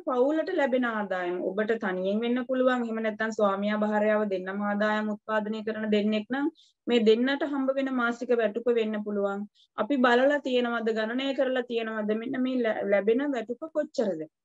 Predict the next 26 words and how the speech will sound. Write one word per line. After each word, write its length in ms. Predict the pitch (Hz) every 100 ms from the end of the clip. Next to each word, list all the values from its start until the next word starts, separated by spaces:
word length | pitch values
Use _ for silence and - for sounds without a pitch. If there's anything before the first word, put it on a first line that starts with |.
| _ _ _
මාසේ 500 | 208 208 226 247 339
අපි 200 | 302 311 294
වියදම් 420 | 247 220 247 254
කරන, 280 | 254 269 294 622 - _ _ -
අපිට 240 | 208 254
දරන්න 380 | 240 220 226 262
වෙන 220 | 285 294 277
වියදම් 440 | 254 247 294 302
ප්‍රමාණය 500 | 302 285 285 285 320
කොච්චරද? 480 | 294 277 - 233 170 160 _ _
ඔබ 160 | 226 269
ගණනය 400 | 294 277 277 277
කරලා 340 | 277 269 330
තියෙනවද? 440 | 302 285 220 170 160
එහෙම 240 | - 220 269
ගණනය 480 | 233 208 226 269 277
කරන්න 360 | 269 262 262
කියලා 240 | 262 277 285
මම 160 | 262 240
බුද්-, 280 | 214 196
අපි 220 | - 208 247
කලින් 360 | 220 208 247
කරපු 280 | 254 247 240
වැඩසටහනකදී 800 | 233 208 208 254 233 220 214 208 208
සාකච්ඡා 600 | 226 220 240 233 226 208
කරා. 300 | 208 196